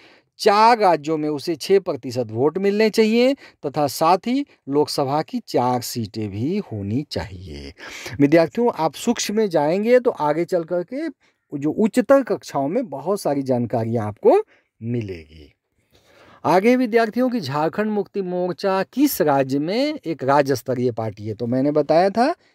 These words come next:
झारखंड राज्य में। यहाँ पे आप देख सकते हैं झारखंड मुक्ति मोर्चा यानी कि जेएमएम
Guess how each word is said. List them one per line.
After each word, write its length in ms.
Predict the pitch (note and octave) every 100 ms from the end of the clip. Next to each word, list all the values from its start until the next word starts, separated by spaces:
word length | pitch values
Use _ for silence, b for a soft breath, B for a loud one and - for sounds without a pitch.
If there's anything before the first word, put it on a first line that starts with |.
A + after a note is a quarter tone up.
| _ -
झारखंड 580 | A2 B2 A2+ A2 A2 G2
राज्य 260 | D#2 E2+ -
में। 160 | E2 - b b b
यहाँ 180 | B2+ C3
पे 100 | D3
आप 120 | C#3
देख 220 | B2 D#3
सकते 320 | - F3 - G3
हैं 240 | G#3+ A3+
झारखंड 440 | C#3 B2+ A#2 B2
मुक्ति 340 | A#2 G#2+ - A#2
मोर्चा 560 | A#2+ D#3+ E3+ G#3+ G#3+
यानी 340 | G#3+ D3 A#2+ A#2
कि 160 | A#2
जेएमएम 640 | G#2+ B2 D3 F3 G#3 B3